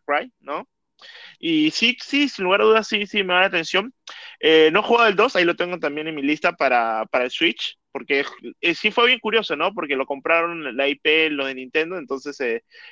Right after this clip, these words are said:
la, la, la parte dos solo salía para Nintendo Switch, y algo curioso es que podías tener el traje de, de Peach, ¿no? Para, <laughs> para Bayonetta. Entonces, ah, eso fue algo bien curioso, pero sin lugar a dudas, eh,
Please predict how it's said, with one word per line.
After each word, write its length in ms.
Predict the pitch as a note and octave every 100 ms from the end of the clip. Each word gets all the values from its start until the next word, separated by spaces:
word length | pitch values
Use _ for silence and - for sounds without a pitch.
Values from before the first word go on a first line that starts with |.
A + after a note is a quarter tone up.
| -
la, 220 | - C3+ -
la, 640 | A#2 C3+ B2 A#2 A#2 A#2 G2+ _ _ _ _ _ _ - -
la 160 | B2 A#2+
parte 360 | G#2 C#3+ - C#3+
dos 280 | D3+ D#3+ D3+
solo 260 | D#3 C#3+
salía 340 | C#3+ C#3 C#3 C#3+
para 280 | C3 A#2+
Nintendo 360 | A#2 A#2+ C3 C#3
Switch, 380 | - D3+ E3+ C#3+
y 80 | C3+
algo 220 | C3+ C#3
curioso 300 | C#3 C#3+ D3+
es 60 |
que 160 | - B2+ _ _
podías 280 | C3+ C3 C#3
tener 240 | C3 C3
el 120 | C3+
traje 340 | B2+ B2+ - C3+
de, 360 | A#2+ G#2+ G#2 - - - -
de 120 | A#2
Peach, 480 | - C#3+ C#3+ - -
¿no? 280 | A#2+ B2 C3
Para, 380 | B2+ A2+ G#2 A#2
<laughs> 80 |
para 180 | - A2
Bayonetta. 500 | A2+ A2 A#2 A#2 - - - G2+ - -
Entonces, 500 | - D3 B2+ E3+ F#3
ah, 160 | F#3+ F3+
eso 180 | F#3 F#3
fue 140 | F#3
algo 200 | F3 F3
bien 180 | F3 F3
curioso, 340 | F#3 E3+ F#3 A#3
pero 120 | G#3+
sin 120 | F#3+
lugar 180 | F3+ G3+
a 40 |
dudas, 420 | G3+ G3 G3+ G3+ -
eh, 640 | D#3+ D#3 D3+ D3 C#3 C#3+